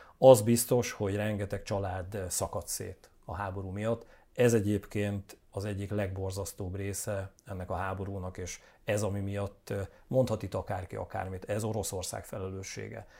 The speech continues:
hogy, ö, hogy egy nyílt háborúba kezdett, hiszen az inváziónak hozadéka, minden háborúnak hozadéka, hogy a családok szétszakadnak.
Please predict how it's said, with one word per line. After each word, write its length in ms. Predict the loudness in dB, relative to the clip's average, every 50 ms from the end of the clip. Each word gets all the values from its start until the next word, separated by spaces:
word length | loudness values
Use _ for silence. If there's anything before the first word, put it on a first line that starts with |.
| -20 -20 -20 -10
hogy, 400 | -6 -4 -2 -2 -2 -2 -4 -2
ö, 140 | -2 -2 -4 -4
hogy 140 | -4 -4 -2
egy 100 | -2 0
nyílt 240 | 0 0 0 -2 -2
háborúba 520 | -2 -4 -4 -4 -4 -6 -6 -6 -6 -8
kezdett, 360 | -6 -4 -4 -4 -4 -4 -6 -6
hiszen 260 | -6 -6 -6 -4 -4
az 120 | -4 -4
inváziónak 920 | -4 -4 -2 0 0 -2 -2 -2 -2 -2 -2 -2 -2 -2 -4 -6 -8 -16 -20
hozadéka, 760 | 0 6 8 8 10 10 8 6 6 2 -2 -2 -2 -4 -4 0
minden 360 | 4 6 6 8 8 8 6
háborúnak 600 | 6 4 2 2 2 0 0 0 -2 -2 -4 -4
hozadéka, 520 | -4 -4 -2 -2 -2 -2 -2 -2 -2 0 0
hogy 100 | 0 0
a 60 | 0
családok 420 | 2 2 4 4 2 2 0 -2
szétszakadnak. 720 | -2 -4 -4 -4 -6 -8 -8 -8 -10 -10 -12 -14 -16 -18 -20